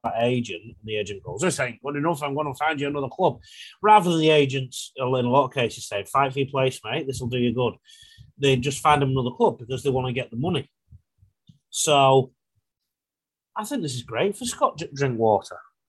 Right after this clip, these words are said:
I really do. And the pressure he puts on Tom Dearden and, well, let's say, Chad Townsend, I think,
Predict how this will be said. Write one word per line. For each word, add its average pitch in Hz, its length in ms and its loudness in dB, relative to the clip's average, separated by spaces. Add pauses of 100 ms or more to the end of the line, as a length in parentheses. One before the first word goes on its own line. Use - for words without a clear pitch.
(180)
I 156 40 -2
really 196 280 6
do. 170 300 4 (720)
And 131 340 2
the 131 60 -2
pressure 196 360 -2
he 135 200 0
puts - 260 0
on 143 120 -2
Tom 131 260 0
Dearden 110 440 -4 (300)
and, 107 420 0 (880)
well, 98 160 -4
let's 104 180 -2
say, 123 340 0 (200)
Chad 120 220 0
Townsend, 120 560 2
I 123 40 -6
think, 127 260 -4